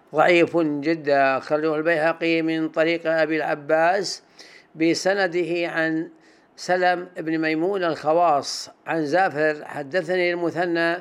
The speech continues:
ابن الصباح عن عمرو بن شعيب عن أبيه عن جده قال: قال رسول الله صلى الله عليه وسلم"، فذكره.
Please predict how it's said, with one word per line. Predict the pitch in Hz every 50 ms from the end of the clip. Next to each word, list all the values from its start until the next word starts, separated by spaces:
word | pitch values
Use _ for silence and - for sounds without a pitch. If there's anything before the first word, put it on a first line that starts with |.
| - - - - - - _ -
ابن | 156 156 175
الصباح | 175 143 - - 165 156 156 180 180 175 170 160 139 113 - - - -
عن | 147 156 151 147 143
عمرو | 120 110 135 180 208 208 196 180 180
بن | 165 160 160 165 160
شعيب | 135 - 151 127 139 156 160 190 208 196 160 139
عن | 151 160 175
أبيه | - 170 156 151 196 226 185 185 180
عن | 175 170 160
جده | 165 196 196 180 180 180 180
قال: | 175 175 180 208 226 220
قال | 190 - 180 175 170 165 165 165
رسول | 151 - 151 170 165
الله | 156 160 160 165 170 143 170 170 165 151
صلى | - 147 160 160
الله | 151 156 160
عليه | 165 151 151 165 160 160 156 151
وسلم"، | 151 135 - 160 165 165 165 165 151
فذكره. | 135 151 156 160 165 151 - 147 147 127 110 -